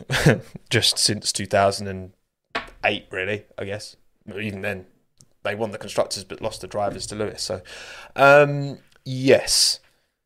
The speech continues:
yes, that, that, that's what happened last time. Oh, we had all, we had Ocon and Alonso sparring as well. Ocon almost putting Fernando into the wall with a very late move, um, which was very naughty of Esteban.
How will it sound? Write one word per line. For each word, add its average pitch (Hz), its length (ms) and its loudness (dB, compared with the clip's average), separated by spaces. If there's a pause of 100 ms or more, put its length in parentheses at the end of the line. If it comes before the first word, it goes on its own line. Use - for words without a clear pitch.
(120)
yes, - 400 -4
that, 131 240 -2
that, - 220 8
that's - 180 -2
what 277 100 2
happened 151 180 2
last 131 180 6
time. 139 120 0
Oh, 170 100 4
we 113 140 2
had 120 140 10
all, 117 400 2
we 117 120 2
had 113 100 8
Ocon 131 400 6
and 113 80 4
Alonso 123 460 6
sparring 113 600 8
as 113 140 0
well. 110 240 6
Ocon 117 180 -6
almost 110 300 -4
putting 107 340 -6
Fernando 107 380 0
into 110 220 -2
the 101 80 -4
wall 110 160 0
with 104 180 -2
a 101 60 -10
very 127 540 2
late 107 260 2
move, 120 360 0 (680)
um, 107 560 2
which - 240 -6
was 101 160 -10
very 107 460 2 (360)
naughty 123 640 6
of 113 140 4
Esteban. 117 480 2